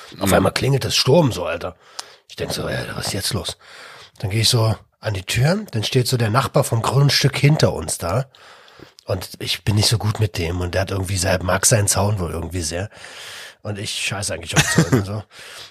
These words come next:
Speaker 1: Und <laughs> auf jeden Fall, auf jeden Fall sagt er so, „Nee, du weißt ja hier wegen meinem Zaun, ich baue doch einen neuen Zaun so.“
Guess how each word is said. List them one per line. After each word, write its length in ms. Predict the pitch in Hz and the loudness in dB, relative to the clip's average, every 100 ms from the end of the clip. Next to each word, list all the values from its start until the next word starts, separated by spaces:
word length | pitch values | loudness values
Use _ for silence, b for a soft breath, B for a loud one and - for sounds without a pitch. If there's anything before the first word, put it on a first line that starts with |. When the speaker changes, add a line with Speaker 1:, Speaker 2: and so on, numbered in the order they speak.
| - 110 | -10 -6
Speaker 1:
Und 280 | 107 98 - - | -4 -2 -2 4
<laughs> 180 | 180 - 190 | 4 6 4
auf 180 | 139 | 6
jeden 300 | 175 139 185 | 2 4 4
Fall, 280 | 156 123 131 B B B B _ _ | 4 2 0 B B B B _ _
auf 200 | - 113 | -4 0
jeden 160 | 135 123 | 4 4
Fall 220 | 127 117 | 2 -2
sagt 280 | 110 117 - | -2 -4 -4
er 80 | 117 | -4
so, 180 | 120 110 _ _ _ | -4 -6 _ _ _
„Nee, 180 | 104 117 | -2 0
du 100 | 117 | 0
weißt 220 | 123 135 120 | 0 -2 -2
ja 60 | |
hier 220 | 101 113 | -2 -2
wegen 160 | 101 107 | -2 -4
meinem 180 | 107 110 | -4 -2
Zaun, 440 | - 139 120 95 | 0 2 0 -2
ich 180 | 101 - | -6 -8
baue 220 | - 113 | -6 -2
doch 100 | 123 | 0
einen 80 | 120 | 0
neuen 200 | 127 123 | 0 0
Zaun 380 | - 135 131 110 | 2 4 4 0
so.“ 200 | 92 | -2